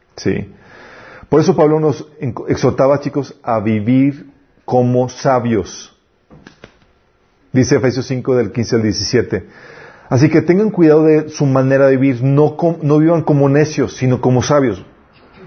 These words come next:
aprovechando al máximo cada momento oportuno porque los días son malos, por tanto no sean insensatos, sino entiendan cuál es la voluntad del Señor".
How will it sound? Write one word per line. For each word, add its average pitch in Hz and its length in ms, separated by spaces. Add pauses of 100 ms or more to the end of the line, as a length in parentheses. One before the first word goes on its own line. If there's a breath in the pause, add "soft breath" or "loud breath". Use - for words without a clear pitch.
(180)
aprovechando 160 560
al 185 60
máximo 156 420
cada 147 380
momento 127 360
oportuno 131 380
porque 127 220
los 113 120
días 117 160
son 117 200
malos, 117 320
por 131 180
tanto 120 320
no 123 160
sean 143 260
insensatos, 139 580
sino 135 180
entiendan 139 580
cuál 143 300
es 143 100
la 143 80
voluntad 127 320
del 127 120
Señor". 131 500